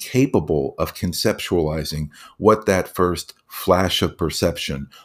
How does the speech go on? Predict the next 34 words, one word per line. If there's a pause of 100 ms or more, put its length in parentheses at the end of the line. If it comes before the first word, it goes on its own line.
(120)
before
rules
are
applied
and (100)
aspects
cajoled (260)
would
even
be, (160)
or
even
be
like. (460)
We
can
express
the
idea, (380)
I
just
did, (380)
the
flash
of
perception, (540)
but
that
idea (240)
might
refer
to
an
experience